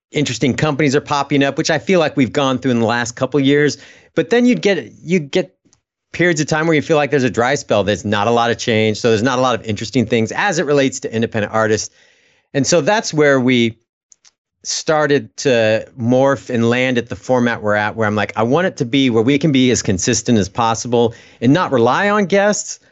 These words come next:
and our inspiration around what we're, stories we're hearing from other people, but be able to drive it more.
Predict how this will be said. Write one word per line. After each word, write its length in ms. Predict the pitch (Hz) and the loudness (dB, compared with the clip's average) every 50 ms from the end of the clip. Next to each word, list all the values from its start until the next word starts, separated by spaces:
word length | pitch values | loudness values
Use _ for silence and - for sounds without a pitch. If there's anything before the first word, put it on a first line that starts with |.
| _ _ _ _ _ _ _ | _ _ _ _ _ _ _
and 160 | - 131 127 131 | -2 0 0 0
our 220 | 127 131 143 147 | 2 2 2 4
inspiration 580 | 143 143 135 - - 135 135 135 139 - - 147 | 4 2 0 -2 0 0 2 2 2 0 2 2
around 280 | 131 127 127 127 113 | 2 2 0 0 0
what 180 | 117 120 - - | 0 -2 -2 -2
we're, 240 | 123 131 123 123 - - _ | 0 0 0 0 -2 -6 _
stories 460 | - - - - 123 120 127 127 107 | -10 -6 -2 0 2 2 2 2 0
we're 120 | 123 120 101 | 0 0 2
hearing 180 | 131 127 110 | 2 0 0
from 160 | - 117 113 | 0 0 0
other 180 | 113 120 117 127 | 0 2 0 -2
people, 540 | 117 - 131 127 131 131 123 120 117 113 - _ _ _ _ _ _ _ - | -2 0 -2 -2 0 0 2 2 0 0 -4 _ _ _ _ _ _ _ 0
but 320 | 135 127 123 107 - - _ _ _ _ _ _ _ _ _ _ | 0 0 0 -2 -4 -12 _ _ _ _ _ _ _ _ _ _
be 160 | 143 147 165 | 0 2 2
able 140 | 175 160 151 | 2 2 0
to 100 | 147 123 | 0 -2
drive 480 | 92 - 110 131 139 139 147 147 135 | -2 -2 0 0 0 2 0 0 0
it 120 | 139 139 110 | 0 0 0
more. 680 | 135 131 127 123 123 120 120 117 120 117 117 110 - | 2 2 4 4 4 4 4 4 2 2 0 0 -4